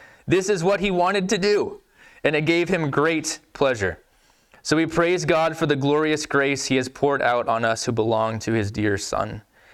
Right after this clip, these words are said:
He is so rich in kindness and grace that he purchased our freedom with the blood of his Son and forgave our sins.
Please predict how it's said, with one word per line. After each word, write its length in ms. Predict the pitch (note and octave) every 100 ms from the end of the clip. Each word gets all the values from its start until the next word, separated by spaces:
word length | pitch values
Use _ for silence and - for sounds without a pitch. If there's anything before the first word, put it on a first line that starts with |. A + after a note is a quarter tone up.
| - -
He 140 | D3+
is 160 | D#3+ -
so 160 | E3+
rich 300 | C#3+ E3 -
in 120 | D#3
kindness 520 | C3+ D3 D3 D3+ C#3+ C3+
and 120 | B2+
grace 320 | B2+ C3+ C#3+
that 100 | C#3
he 100 | C3+
purchased 440 | C3 D3 D3 D3
our 120 | D3 B2+
freedom 440 | - D3+ D3 C#3+
with 120 | C3+
the 80 | C3
blood 260 | A#2+ C3 C3+
of 100 | C3
his 140 | B2+
Son 400 | - A#2 A#2 A#2 - - -
and 140 | B2
forgave 360 | - A2+ A#2 A#2+
our 120 | A2
sins. 580 | G#2+ B2+ A2+ G2 -